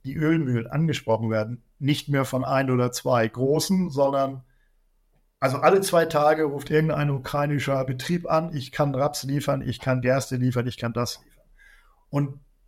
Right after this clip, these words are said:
diese Gesprächshäufigkeit potenziert natürlich das Gefühl,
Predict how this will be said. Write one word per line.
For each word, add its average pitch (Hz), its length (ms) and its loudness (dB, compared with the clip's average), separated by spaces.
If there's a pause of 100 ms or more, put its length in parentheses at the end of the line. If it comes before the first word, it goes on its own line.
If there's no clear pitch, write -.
(240)
diese 160 220 0
Gesprächshäufigkeit 131 1400 0 (300)
potenziert 175 600 0
natürlich 160 260 -2
das 156 220 -4
Gefühl, 147 760 -2